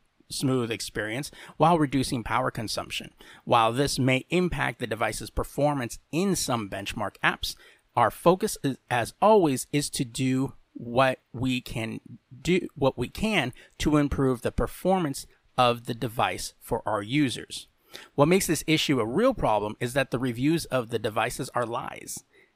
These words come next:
OnePlus throttles apps. Fine. The problem is, is they did this after an update,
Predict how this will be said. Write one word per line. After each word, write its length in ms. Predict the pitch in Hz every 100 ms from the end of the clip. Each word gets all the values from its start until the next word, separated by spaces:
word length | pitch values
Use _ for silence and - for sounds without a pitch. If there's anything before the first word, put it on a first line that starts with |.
| _
OnePlus 800 | 127 123 160 170 - 147 165 -
throttles 480 | - 131 127 117 104 -
apps. 360 | 139 - - - -
Fine. 380 | - 131 92 - _ _ _
The 100 | 139
problem 380 | 127 143 185 156
is, 140 | 123
is 140 | 135 117
they 140 | 123
did 260 | 117 143 151
this 220 | 135 - - - -
after 380 | 135 160 156
an 100 | 135 -
update, 480 | 156 180 - 110 110